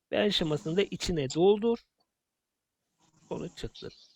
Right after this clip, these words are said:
Yani biz soruları iki yoldan çözebiliyoruz. Bir formül ile çözüm, bir şema ile çözüm. Hangisi size kolay gelirse onunla çözeceksiniz. Hemen ilk örneğimizle işe başlayalım.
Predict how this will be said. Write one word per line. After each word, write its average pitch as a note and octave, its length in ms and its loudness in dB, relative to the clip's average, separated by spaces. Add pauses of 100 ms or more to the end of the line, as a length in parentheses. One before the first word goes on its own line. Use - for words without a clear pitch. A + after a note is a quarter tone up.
(360)
Yani E3+ 460 2
biz G#3 500 -2
soruları G#3 540 2
iki - 180 -10
yoldan F3+ 320 0
çözebiliyoruz. A2+ 680 -4
Bir G3 120 -2 (120)
formül F3+ 400 2
ile A#3 180 6
çözüm, A#3 420 0 (440)
bir B3+ 200 0
şema G#3+ 460 4
ile B2 200 2
çözüm. E3+ 360 -2 (480)
Hangisi A3+ 560 0
size F3+ 260 0 (120)
kolay F3 300 2
gelirse A3+ 760 2 (180)
onunla G3 380 2
çözeceksiniz. D3+ 720 0 (560)
Hemen D#3+ 440 -4
ilk F#3+ 240 -6
örneğimizle C3+ 640 0
işe D3+ 280 -4
başlayalım. B2+ 640 0